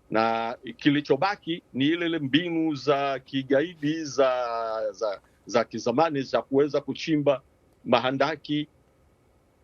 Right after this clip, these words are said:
eh, na tunnels kutoka kupitia kwa Sinai, ambazo kiasi kikubwa imefungwa vile vile.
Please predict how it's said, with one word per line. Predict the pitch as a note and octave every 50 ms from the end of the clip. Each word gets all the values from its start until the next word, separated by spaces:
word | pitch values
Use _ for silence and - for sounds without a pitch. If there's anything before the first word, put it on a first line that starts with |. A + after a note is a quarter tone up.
| _ _
eh, | - A#2+ B2 B2 A#2+
na | A#2+ A#2
tunnels | - - C#3 D3+ D3 C#3+ C#3+ C3+ B2 -
kutoka | - B2+ - - D3+ D3 D3 C#3+ C3 C3 B2+ - _ _ _ _ _ _ _ _ _ _ _ _ _ _ _ _ _ _ _ -
kupitia | - - F#2 B2 A#2+ - D#3 C#3+
kwa | - C3+ B2+ C3 B2
Sinai, | - - D3+ D3 E3+ F3+ A2+ - - _ _ _ -
ambazo | - G#2 B2 A2+ - -
kiasi | - C3+ C3+ C3
kikubwa | - C#3 C#3 E3 F3 D3 C#3
imefungwa | B2+ A#2+ A2 - F#3+ G3 D#3+ A#2 G#2+ F#2+
vile | F#2 G#2+ G2 G2+ G2
vile. | F#2 G#2 F2+ D#2 D2+